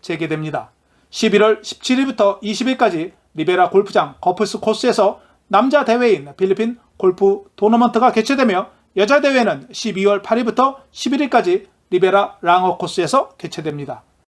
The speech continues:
이번 대회는 기관관 태스크포스에 대회 개최에 대한 제안을 제출하여 승인을 받았으며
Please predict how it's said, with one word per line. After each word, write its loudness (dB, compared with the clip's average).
이번 -8
대회는 2
기관관 0
태스크포스에 -4
대회 0
개최에 2
대한 2
제안을 2
제출하여 2
승인을 -6
받았으며 0